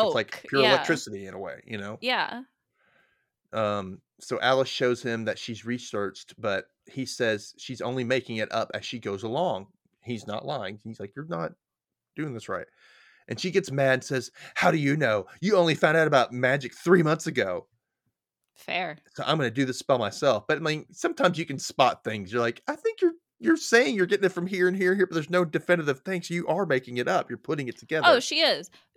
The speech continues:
Speaker 2: But, uh, so she's defensive and shitty, but she's also correct.
Speaker 1: She is correct. But he's like,
Speaker 2: But
Speaker 1: "I know
Speaker 2: so is
Speaker 1: because I'm seeing you do it."
Speaker 2: Quentin.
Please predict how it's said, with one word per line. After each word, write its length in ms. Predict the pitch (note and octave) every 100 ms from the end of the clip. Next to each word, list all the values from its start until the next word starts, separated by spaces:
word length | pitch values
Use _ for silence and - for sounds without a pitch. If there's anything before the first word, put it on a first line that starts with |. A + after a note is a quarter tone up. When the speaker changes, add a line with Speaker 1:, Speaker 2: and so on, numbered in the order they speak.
| -
Speaker 2:
But, 260 | C#4+ -
uh, 100 | A#3+ - _ -
so 220 | - D#4+
she's 340 | D#4+ D#4+ D#4+ B3
defensive 760 | C4 - D#4+ G#4+ C4+ A3 F#3+
and 180 | - G3+
shitty, 540 | - F4 E4+ B3 G#3
but 140 | G3+ G#3
she's 220 | A#3+ G#3+ -
also 380 | C4+ - C#4+ B3+
correct. 840 | - - F3+ F3 B3 A3+ C#3+ -
Speaker 1:
She 140 | - F4
is 220 | G#4 G4
correct. 640 | - F#3 B2+ F#2+ - _ _ _ _ _ _ _ _ _ _
But 140 | - C3
he's 200 | D#3 C#3
like, 120 | C#3+
Speaker 2:
But 80 | C3+
Speaker 1:
"I 120 | C#3
know 160 | C#3 D#3+
Speaker 2:
so 140 | E4
is 60 | D#4+
Speaker 1:
because 180 | C4 A#2+
I'm 240 | A#2 F#4+
seeing 260 | F#4+ - F3+
you 80 | F3+
do 120 | F#3
it." 20 |
Speaker 2:
Quentin. 320 | F#3 G3 A#3+